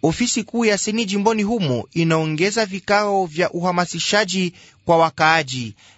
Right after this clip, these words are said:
Jana siku ya ine, Seni ilisambaza vifaa vya uchaguzi katika maeneo mbalimbali ya mji wa Kindu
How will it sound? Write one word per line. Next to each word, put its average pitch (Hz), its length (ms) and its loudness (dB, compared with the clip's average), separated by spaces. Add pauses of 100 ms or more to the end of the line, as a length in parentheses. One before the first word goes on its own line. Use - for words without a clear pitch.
Jana 165 280 2
siku 190 240 -6
ya 180 180 0
ine, 151 360 -2
Seni 170 500 0
ilisambaza 170 680 0
vifaa 180 480 0
vya 165 300 -4
uchaguzi 170 560 -4
katika 160 360 -2
maeneo 175 320 0
mbalimbali 170 560 0
ya 165 100 2
mji 170 220 -4
wa 160 120 2
Kindu 247 360 0